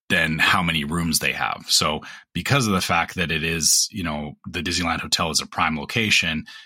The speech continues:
you're not gonna see much deviation between Grand Californian points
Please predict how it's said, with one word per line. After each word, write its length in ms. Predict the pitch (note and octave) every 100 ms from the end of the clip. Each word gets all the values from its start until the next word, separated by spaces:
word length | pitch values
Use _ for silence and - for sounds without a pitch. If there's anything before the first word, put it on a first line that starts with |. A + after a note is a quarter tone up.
| _ -
you're 100 | F#2+
not 140 | F#2
gonna 140 | F#2
see 120 | - F2+
much 240 | E2+ D2+
deviation 640 | F2+ E2 D#2+ D#2+ - D#2
between 640 | C#2+ C#2+ - D2+ D2+ C#2+ C#2+ - _ -
Grand 300 | G2 F2 D#2+
Californian 680 | - D2+ - F2 D#2 C#2+ C#2+
points 520 | - D2 C#2+ -